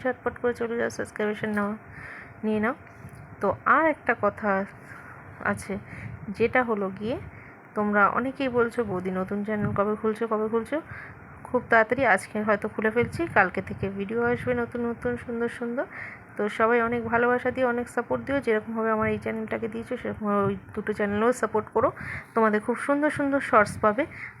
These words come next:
আর Facebook পেজটা যারা বললাম না ফলো করোনি, ঝটপট করে ফলো করে দাও। Facebook পেজে কিন্তু এখন নতুন নতুন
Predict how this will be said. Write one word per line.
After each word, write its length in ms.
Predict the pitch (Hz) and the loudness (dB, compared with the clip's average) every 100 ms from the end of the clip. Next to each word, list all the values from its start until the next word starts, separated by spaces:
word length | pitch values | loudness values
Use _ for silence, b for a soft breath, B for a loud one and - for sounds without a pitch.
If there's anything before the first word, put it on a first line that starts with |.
| - | 0
আর 140 | 208 208 | 0 2
Facebook 360 | 240 262 - 285 - - | 2 2 -2 -8 -8 -12
পেজটা 340 | - 262 - 285 | -2 -2 2 4
যারা 240 | 262 254 | 6 6
বললাম 380 | 240 247 247 262 | 6 2 2 2
না 120 | 381 | 0
ফলো 280 | - 220 226 | 2 4 4
করোনি, 320 | 233 277 339 277 - | 2 0 0 -10 -4
ঝটপট 280 | 262 277 269 | -2 0 0
করে 160 | 285 | 0
ফলো 260 | 285 262 262 | 2 2 2
করে 180 | 262 240 | 2 2
দাও। 180 | 208 202 B B B - - | 2 0 B B B -8 0
Facebook 340 | 220 220 - | 0 0 -2
পেজে 240 | 247 254 | -2 0
কিন্তু 200 | 269 285 | -2 2
এখন 280 | 285 277 254 | 2 2 0
নতুন 240 | 220 240 240 | 0 0 -4
নতুন 260 | 240 269 | -2 -2